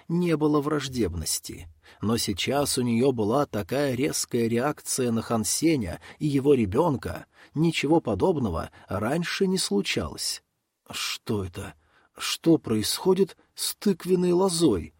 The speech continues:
смущенно спросила Юнь Сюи. Однако никто не мог ответить на ее вопрос. Поэтому девушка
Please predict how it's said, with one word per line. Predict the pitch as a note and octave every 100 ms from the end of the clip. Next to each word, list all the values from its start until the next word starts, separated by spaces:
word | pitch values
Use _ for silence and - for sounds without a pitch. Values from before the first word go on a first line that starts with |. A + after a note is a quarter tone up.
| _ -
смущенно | - G2+ F#2+ - - F#3 F#3 F3+
спросила | E3+ - E3 E3 - F3 E3
Юнь | D#3 B2+ C3+ B2+
Сюи. | - C3 A2 E2 - - _ _ - -
Однако | G2+ G2+ C3 G#3 G3 F#3
никто | F#3 - G3
не | F#3 E3+
мог | F3 E3+
ответить | D#3 C#3+ D#3 D#3 D3 -
на | D3
ее | C#3 B2+ A#2
вопрос. | A#2 A2+ G#2+ F2 - - - _ _ _ _
Поэтому | - E2+ D3 G3 G3 F#3+ F3
девушка | A#2+ D#3 G3 F3 - - F3+